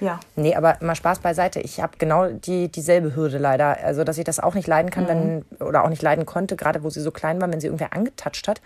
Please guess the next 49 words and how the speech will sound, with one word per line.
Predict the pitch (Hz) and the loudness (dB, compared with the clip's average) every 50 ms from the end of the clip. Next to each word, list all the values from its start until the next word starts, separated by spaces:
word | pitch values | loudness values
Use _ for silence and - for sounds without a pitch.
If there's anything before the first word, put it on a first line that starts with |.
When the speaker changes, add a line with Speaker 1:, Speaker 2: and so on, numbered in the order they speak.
| - - - - - - - _ _ | -20 -20 -20 -20 -20 -20 -20 _ _
Speaker 2:
Aber | - 170 156 185 - | 0 2 2 2 2
oft | - 208 - - - | 2 0 0 -2 -2
auch | - - - | -2 0 0
nicht | 233 226 - - - | -2 -4 -4 -6 -6
die, | 190 185 180 185 175 _ _ _ _ _ _ _ _ - | -4 -2 -2 -4 -4 _ _ _ _ _ _ _ _ 0
gleich | 175 180 190 | 2 2 2
die | - - 180 | 2 -2 -4
Chutzpe | - - 202 - - - 220 | -2 -2 -4 -2 -2 -2 -2
hatte | 208 214 - 208 | -2 -2 -2 -4
zu | - - 190 | -6 -2 0
sagen, | 170 190 180 160 - | 2 2 2 4 2
„Ey, | - 170 - - _ - | 2 2 2 -2 _ -4
Finger | - 202 180 147 | 0 2 2 2
weg.“ | 135 - - - _ _ _ _ | 2 0 -2 -6 _ _ _ _
Speaker 1:
Mhm. | - 185 185 185 196 233 262 - - _ _ _ _ _ _ _ _ - - - - - - - | -2 0 2 2 2 2 2 -2 -6 _ _ _ _ _ _ _ _ -16 -16 -16 -16 -6 0 2
Witzigerweise | 247 247 - 302 269 254 233 208 208 226 240 208 | 2 4 4 2 2 4 4 6 6 6 6 4
lernt | 208 180 185 202 - | 2 0 0 0 2
man | 220 202 196 | 2 4 4
ja | 190 190 | 4 2
in | - - 175 | 2 0 -2
der | 170 165 160 156 | -2 -2 0 4
Welpenschule, | 170 196 294 392 - 240 202 - - - 151 156 175 214 - | 6 8 8 8 6 4 2 2 0 -4 -4 0 2 2 2
also | - 156 160 151 | 0 0 -2 -2
wir | 160 156 | 0 0
haben | 165 175 | 2 2
ja | 185 - - | 0 0 -2
auch | - - | -4 -6
einen | 165 135 127 | -4 -4 0
Hund, | 165 165 220 285 - - - | 2 4 4 2 2 0 -2
ne? | 131 156 220 339 381 - - - - - - - | 0 2 2 0 -2 -6 -18 -20 -18 -18 -10 -4
Und | - 202 | 0 2
wir | 185 190 | 2 4
haben | 190 190 | 4 4
ja | 185 | 2
einen | 175 175 | 0 0
ganz | - 170 165 - | -2 -4 -4 -4
kleinen | - - - 190 180 185 175 170 147 | -6 -4 0 0 0 0 0 -2 -2
Hund. | 143 139 120 117 | 0 0 0 0
Und | - 151 | -2 -2
da | 180 180 | -2 -2
hat | 202 214 214 | -2 -2 -4
das | 208 - - - | -6 -8 -8 -4
Erste, | - 190 226 311 370 - - 370 359 359 349 349 - 240 - - - - 190 180 190 | 0 2 2 2 2 -2 -4 -6 -4 -4 -4 -6 -8 -12 -16 -16 -14 -12 -12 -10 -4
was | 214 247 262 254 | -2 -2 -2 0
uns | - 254 240 | -2 -4 -4
die | - 226 226 | -2 -2 2
Hundetrainerin | 233 269 277 277 269 - 247 233 226 220 208 | 4 4 4 4 2 2 2 2 2 2 4
beigebracht | 220 233 254 240 208 208 202 202 | 4 4 4 4 2 0 0 0
hat, | - 233 | 0 -2